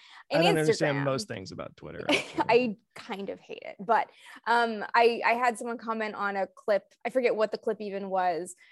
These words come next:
Speaker 1: but they were like, "I follow you for science, not to watch you play Mario. When are you getting back to the real deal?" And I'm just like,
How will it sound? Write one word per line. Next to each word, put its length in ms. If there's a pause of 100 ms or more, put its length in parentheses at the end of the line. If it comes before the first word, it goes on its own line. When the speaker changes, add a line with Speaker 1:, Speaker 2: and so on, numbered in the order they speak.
(240)
Speaker 1:
but 200
they 100
were 140
like, 440
"I 80
follow 280
you 200
for 140
science, 580
not 160
to 60
watch 180
you 80
play 180
Mario. 560
When 200
are 40
you 200
getting 240
back 260
to 80
the 100
real 320
deal?" 400
And 140
I'm 160
just 200
like, 240